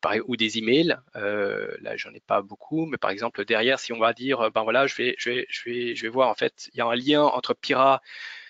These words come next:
et la compagnie Southern. Je vais cliquer sur Southern. Euh,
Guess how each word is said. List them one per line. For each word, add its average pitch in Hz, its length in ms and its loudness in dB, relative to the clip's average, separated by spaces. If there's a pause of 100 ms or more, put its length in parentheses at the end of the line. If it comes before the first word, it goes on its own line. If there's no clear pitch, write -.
(360)
et 139 200 4
la 135 100 4
compagnie 127 400 0
Southern. 147 560 2 (420)
Je - 60 -20
vais - 60 -20
cliquer - 260 -10
sur - 160 -8
Southern. 139 600 0 (640)
Euh, 104 720 -6